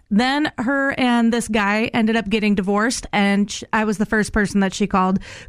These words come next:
And we regained our friendship after that.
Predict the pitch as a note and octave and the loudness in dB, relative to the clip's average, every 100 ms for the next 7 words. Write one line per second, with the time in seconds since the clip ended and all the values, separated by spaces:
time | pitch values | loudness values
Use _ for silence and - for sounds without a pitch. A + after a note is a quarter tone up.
0 | - A#3 A3+ A3 G#3+ G#3+ G#3+ A#3 A3+ G3+ | -2 0 2 4 2 0 -2 2 2 2
1 | A3 F#3+ G#3+ A3 G#3+ G3 - G3+ G#3 G#3+ | -2 0 2 2 2 0 0 2 2 0
2 | G3 F3 F#3+ G#3 F3+ F3 - | 0 -2 -2 -4 -2 -4 -6